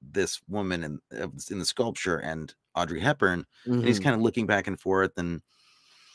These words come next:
Speaker 1: he's saying, um, you know, That was you "That, that could have been you back in four hundred years ago."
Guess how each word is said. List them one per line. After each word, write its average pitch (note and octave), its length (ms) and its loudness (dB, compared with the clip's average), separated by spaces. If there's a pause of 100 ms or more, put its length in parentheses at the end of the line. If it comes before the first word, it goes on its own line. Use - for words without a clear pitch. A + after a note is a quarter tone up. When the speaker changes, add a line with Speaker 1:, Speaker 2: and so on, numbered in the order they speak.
(200)
Speaker 1:
he's G2+ 200 0
saying, G2+ 360 6
um, F2 440 2 (840)
you A2 100 0
know, G2 140 2
That A2 160 4
was G2+ 180 0
you A2 480 6 (360)
"That, C3 200 4 (140)
that A#2+ 280 0
could C#3 140 4
have A2 80 2
been G#2 140 2
you G#2+ 580 2
back F#2+ 280 2
in E2+ 300 -4 (260)
four A2+ 160 4
hundred G#2 240 0
years A2 260 0
ago." A2 420 0